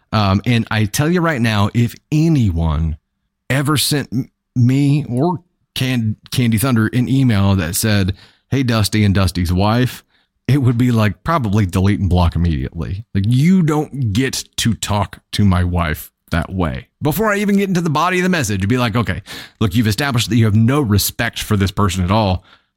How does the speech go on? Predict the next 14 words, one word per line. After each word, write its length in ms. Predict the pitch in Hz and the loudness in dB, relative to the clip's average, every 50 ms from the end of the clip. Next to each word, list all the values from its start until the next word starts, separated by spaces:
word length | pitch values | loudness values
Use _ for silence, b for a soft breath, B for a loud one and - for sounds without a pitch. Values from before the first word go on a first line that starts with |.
| _ - | _ -12
Learning 540 | 127 135 139 156 135 135 175 214 226 214 180 | -10 -4 0 0 2 2 2 2 2 2 2
someone's 420 | - 185 180 170 151 127 110 98 | 0 0 0 0 0 0 2 2
name, 560 | 107 101 104 104 110 120 135 160 180 175 143 - _ _ _ _ _ _ _ _ _ - | 2 4 4 2 2 0 0 2 2 0 0 -2 _ _ _ _ _ _ _ _ _ -2
or 120 | 117 143 | -2 0
at 40 | 139 | 0
least 200 | 151 160 - - | 0 0 0 0
addressing 400 | 135 101 139 147 131 - 147 139 | 0 0 0 0 0 0 0 2
them 200 | 135 139 139 143 | 2 2 2 0
as 220 | - 123 117 104 | 0 0 0 0
something 320 | - 156 147 120 135 131 120 | 0 -2 -2 0 2 2 2
more 340 | 113 117 120 135 139 135 117 | 4 4 2 2 2 2 2
than 380 | 104 120 120 120 117 120 B B B B B _ | 2 2 2 2 2 0 B B B B B _
property 500 | - - - 135 123 - 123 107 101 110 - | -2 0 0 0 0 0 0 0 0 0 0
of 320 | - 127 123 113 101 87 | -2 0 0 0 0 -2